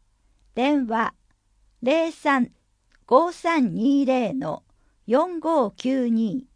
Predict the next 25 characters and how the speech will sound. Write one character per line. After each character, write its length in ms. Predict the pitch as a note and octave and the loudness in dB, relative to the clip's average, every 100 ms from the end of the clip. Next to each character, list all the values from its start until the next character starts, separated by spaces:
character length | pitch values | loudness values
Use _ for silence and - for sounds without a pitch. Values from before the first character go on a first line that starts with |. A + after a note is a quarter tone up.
| _ _ _ _ _ _ _ _ - - _ _ _ | _ _ _ _ _ _ _ _ -20 -20 _ _ _
平 280 | D4+ E4 D#4 | -4 -4 -2
日 520 | C#4 C4+ - A3+ G#3 - - - - | -6 -6 -6 -6 -6 -16 -20 -20 -14
午 160 | - F4+ | -6 -2
後 160 | D#4+ B3+ | -2 0
五 160 | B3 | -2
時 160 | A3 G#3+ | -2 -6
か 200 | - - | -8 -8
ら 200 | - - _ _ _ _ | -8 -10 _ _ _ _
翌 400 | G#3+ A#3+ A#3+ E4 | -6 -4 -4 -8
午 160 | D#4 E4+ | -4 -4
前 240 | C4+ A3 F#3+ | -2 -4 -6
九 180 | - C4 | -8 -8
時 160 | G3 | -8
と、 300 | E3+ F#3 - _ _ _ _ _ _ | -8 -8 -8 _ _ _ _ _ _
土 140 | A3 B3 | -4 -2
曜 300 | E4+ F4 C4 | 0 0 -2
日、 260 | E3 D#3+ - _ | -4 -10 -14 _
日 400 | F#3+ A3+ D#4 D#4 | -8 -6 -4 -2
曜 280 | D#4 C4 - | 0 0 -2
日、 220 | D3 - _ _ | -10 -14 _ _
祝 340 | - - E4 | -20 -10 -6
日 380 | C#4+ D4 D4 B3+ | -4 -6 -2 0
の 160 | A#3+ A3+ | 0 -2
終 320 | - G3+ F#3+ | -6 -6 -6
日。 420 | A3+ F3 - - | -10 -12 -16 -16